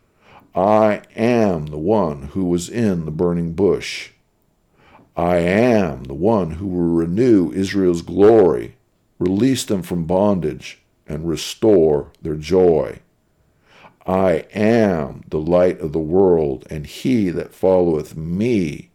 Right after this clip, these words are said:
shall not walk in darkness, but shall have the light of life. To this the Pharisees responded Jesus, saying in verse thirteen, quote,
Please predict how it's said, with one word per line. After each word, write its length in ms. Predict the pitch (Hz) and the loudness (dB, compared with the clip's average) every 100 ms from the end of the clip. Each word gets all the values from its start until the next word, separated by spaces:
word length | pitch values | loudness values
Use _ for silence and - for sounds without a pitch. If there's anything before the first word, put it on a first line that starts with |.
| _ _ _ | _ _ _
shall 260 | - - 76 | -14 -12 -10
not 460 | 78 85 101 104 | -6 -2 0 0
walk 320 | 87 85 82 - | 0 -2 -2 -6
in 140 | 76 | -6
darkness, 720 | 76 73 71 - 78 73 - - _ _ | -4 -6 -6 -10 -10 -10 -14 -18 _ _
but 180 | - - | -12 -10
shall 220 | - 71 | -6 -6
have 720 | 73 - 127 98 80 78 73 - _ _ | -6 -6 -2 -2 0 -4 -6 -12 _ _
the 100 | 85 | -10
light 600 | 76 87 85 80 78 - _ _ | -2 2 2 2 -2 -10 _ _
of 220 | 82 80 | -10 -8
life. 640 | 85 104 120 78 55 - - _ _ _ _ _ _ _ _ _ _ _ _ - | -4 2 2 2 -2 -14 -20 _ _ _ _ _ _ _ _ _ _ _ _ -6
To 120 | 127 | 0
this 320 | 113 139 170 | 4 4 4
the 440 | - 110 101 87 87 | 0 2 2 0 -8
Pharisees 720 | - 123 131 139 - 120 104 | -4 2 2 2 -2 -4 -4
responded 720 | 101 - - 113 113 110 95 | -6 -6 0 2 2 2 -2
Jesus, 560 | 76 71 76 71 82 82 | -8 -6 -6 -6 -6 -8
saying 460 | - 101 104 107 104 | -4 0 0 0 -2
in 140 | 101 | -2
verse 340 | 92 95 92 - | 0 0 0 -4
thirteen, 920 | 110 101 - - 110 98 76 60 - _ _ | 0 0 -2 -6 -4 -2 -4 -10 -18 _ _
quote, 600 | - 117 104 82 - - | -4 2 4 2 -4 -20